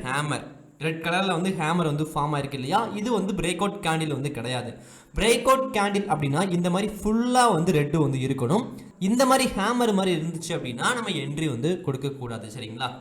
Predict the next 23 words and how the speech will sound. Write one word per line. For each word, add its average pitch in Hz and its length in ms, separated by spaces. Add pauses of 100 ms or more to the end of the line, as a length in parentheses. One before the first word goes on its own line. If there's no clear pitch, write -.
(120)
சரி, 113 180
ஓகே. 104 240 (680)
இப்போ 196 200
இந்த 233 200
இடத்துல 226 340
வந்து 233 80
பிரேக் 196 300
அவுட் 185 180
வந்து 139 100
பண்ணாங்க. 131 440 (260)
இங்க, 143 160
இங்க 139 180
என்ட்ரி 147 300
கொடுத்துக்கலாம். 143 540 (280)
என்ட்ரி 143 300
கொடுத்து 156 400
ஸ்டாப் 143 380
லாஸ் 156 300
போட்டுட்டு 139 460 (240)
ட்ரேடு 151 220
வந்து 139 200
பண்ணியிருந்தீங்க 131 640
அப்படின்னா, 117 340